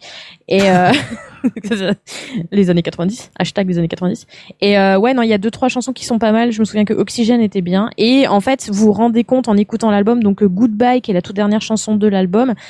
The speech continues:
qui était le single qui était sorti, donc, quasiment deux ans auparavant, deux, auparavant, pardon,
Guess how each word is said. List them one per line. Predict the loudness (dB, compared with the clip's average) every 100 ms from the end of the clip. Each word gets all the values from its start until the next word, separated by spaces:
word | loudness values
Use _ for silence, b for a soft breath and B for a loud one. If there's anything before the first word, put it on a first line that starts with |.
| B
qui | -4
était | 0 2
le | 4 2
single | 2 0 2 2
qui | 2
était | -2 -2
sorti, | -2 -4 -6 -6
donc, | 0 0 2
quasiment | 0 0 0 0
deux | 2 2 4
ans | 2
auparavant, | 0 0 0 0 -2 -4 -4
deux, | -2 -2 -2 _ -8
auparavant, | -2 0 0 0 0
pardon, | -2 -2